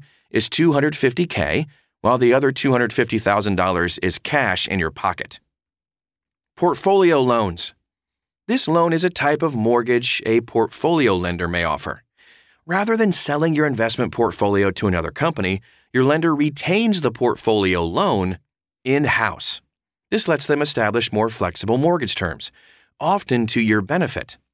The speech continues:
However, portfolio lenders are also opening themselves up to a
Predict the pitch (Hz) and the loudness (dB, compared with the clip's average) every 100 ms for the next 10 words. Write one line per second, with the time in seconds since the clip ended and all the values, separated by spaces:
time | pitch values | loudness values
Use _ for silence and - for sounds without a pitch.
0 | _ _ _ - 175 147 127 139 - _ | _ _ _ -4 0 2 0 -2 -10 _
1 | _ - 185 156 147 147 143 120 117 123 | _ -2 0 2 2 4 4 2 2 2
2 | 120 123 117 113 107 107 - 117 104 101 | 2 2 0 0 0 0 2 2 4 2
3 | 98 107 104 104 - 95 87 87 - - | 2 2 2 0 0 -2 0 -4 -4 -2
4 | 92 | -2